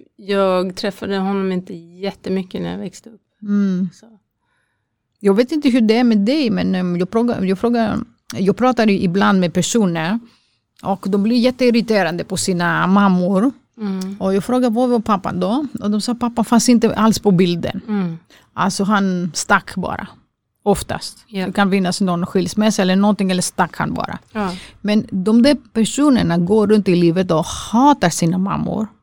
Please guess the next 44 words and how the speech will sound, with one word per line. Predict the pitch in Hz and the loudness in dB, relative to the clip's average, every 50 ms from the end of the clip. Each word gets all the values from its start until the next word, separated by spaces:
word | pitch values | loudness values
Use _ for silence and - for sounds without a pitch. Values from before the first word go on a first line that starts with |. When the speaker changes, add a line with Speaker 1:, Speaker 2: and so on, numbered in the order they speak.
| _ - | _ 0
Speaker 1:
Mm. | 240 226 214 190 170 165 170 - - _ _ _ - | 2 2 2 2 0 -4 -8 -16 -20 _ _ _ -6
Speaker 2:
Mammorna | 196 202 208 214 226 220 214 202 190 - | -2 2 2 4 4 4 2 2 0 0
som | - 196 190 180 170 - - | 0 0 0 0 0 -4 -6
kämpade | - - - 214 214 202 170 - 180 180 - | -6 -2 2 4 4 4 4 2 0 0 0
jättemycket | 175 180 208 190 - - 202 196 190 190 214 196 | -2 0 0 0 0 0 2 2 4 4 4 4
Speaker 1:
Mm. | 180 180 185 | 2 2 2
Speaker 2:
ekonomiskt | 185 - - 190 190 190 185 185 185 185 190 - - - - | 0 0 2 2 4 4 2 2 0 0 0 -2 -4 -6 -4
och | 175 170 175 - | -4 -4 -4 -2
känslomässigt, | - 190 185 - - 185 185 180 175 175 - - 190 190 | -2 -2 -4 -2 0 0 0 0 -2 -2 -2 -4 -4 -4
du | 180 | -2
kanske | - 185 175 - 196 | -2 -4 0 0 0
var | 175 175 180 | 0 0 0
barn | 170 165 160 180 180 175 175 180 180 | 0 2 2 2 2 2 2 2 0
också | 196 196 - - - - 165 | 0 -2 -4 -6 -6 -4 -4
och | 170 156 | -4 -2
inte | 160 170 180 - 175 165 160 165 180 | -4 -4 -2 -2 -2 -2 -2 -2 0
vet | 175 196 190 - - - | 0 0 0 0 0 0
bättre | 190 180 180 175 165 170 165 - - 202 | -2 0 0 -2 -2 -2 -2 -2 -2 -4
än | 175 | -4
pappa. | - - 165 156 - - 220 240 - - - - - - - | -2 0 -2 0 2 0 0 0 -2 -8 -20 -20 -20 -16 -6
Men | - 185 214 262 | -2 2 4 4
eftersom | 302 294 - 277 - 269 247 226 | 2 2 2 -2 0 2 2 4
de | 226 226 240 | 4 4 4
inte, | 269 247 - - | 2 2 0 0
det | 220 226 233 | 0 2 2
inte | 262 - 254 | 2 0 0
fanns, | - 240 233 226 - - - | 0 2 2 2 2 0 -8
funnits | - - 220 208 185 - - | -2 0 2 2 2 2 2
någon | 202 190 180 - | 2 2 2 2
pappa | - 175 170 - - - 165 180 208 | 0 0 -2 -2 -2 -2 -2 -2 -2
så | - - 202 | -2 -2 -2
hatade | 185 226 247 247 254 240 | 0 0 0 0 2 2
de | 240 240 | 6 6
mamma | 233 233 277 320 311 233 - 165 | 8 8 8 8 6 6 6 4
istället. | 151 - - - - 147 147 - - - _ _ _ 254 208 | 2 -2 -4 -4 -4 -4 -6 -8 -10 -16 _ _ _ -12 -10
Speaker 1:
Just | 220 - - - | -10 -10 -8 -8
det. | 180 170 180 | -8 -6 0
Speaker 2:
Och | 196 202 208 | 2 2 4
de | 202 208 208 196 180 | 6 6 6 6 6
blamear | 196 226 247 269 269 262 262 247 | 6 6 6 6 6 6 6 6
mamma | 226 233 240 269 262 247 247 247 240 | 6 6 6 6 4 4 6 4 4
för | - - 226 214 208 | 2 2 0 2 4
att | 196 185 - - - 208 | 2 0 0 -6 -12 -12
Speaker 1:
Ja. | 190 | -10